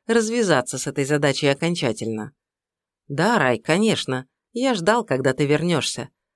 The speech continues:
Возвращайся, введу в курс происходящего».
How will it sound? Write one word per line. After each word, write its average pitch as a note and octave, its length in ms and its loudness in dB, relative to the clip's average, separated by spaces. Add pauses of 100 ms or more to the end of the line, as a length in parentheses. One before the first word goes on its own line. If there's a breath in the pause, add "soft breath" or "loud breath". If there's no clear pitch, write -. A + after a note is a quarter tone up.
(160)
Возвращайся, E3 920 0 (260)
введу A#3 400 2
в - 80 -14
курс D3+ 280 -4
происходящего». C#3+ 920 -2